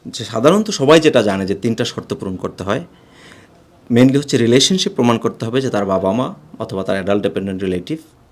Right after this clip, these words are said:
ভাই বোনও হতে পারে। সেকেন্ড হচ্ছে তাদের ডিপেন্ডেন্সিটা রয়েছে, ফাইন্যান্সিয়াল ডিপেন্ডেন্সি যে রয়েছে,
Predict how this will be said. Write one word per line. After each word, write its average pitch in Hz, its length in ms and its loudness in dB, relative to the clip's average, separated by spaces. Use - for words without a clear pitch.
ভাই 92 200 -2
বোনও 98 220 -4
হতে 92 180 -8
পারে। 113 240 -8
সেকেন্ড 185 420 -2
হচ্ছে 190 420 -4
তাদের 143 260 0
ডিপেন্ডেন্সিটা 170 760 2
রয়েছে, 95 380 -4
ফাইন্যান্সিয়াল 131 560 2
ডিপেন্ডেন্সি 101 580 -4
যে 98 80 -4
রয়েছে, 92 460 -4